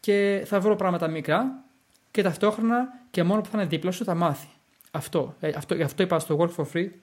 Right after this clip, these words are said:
ε, μπορείς σε αυτή την περίπτωση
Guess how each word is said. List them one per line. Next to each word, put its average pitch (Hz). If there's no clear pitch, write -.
ε, 147
μπορείς 170
σε -
αυτή 156
την 190
περίπτωση 175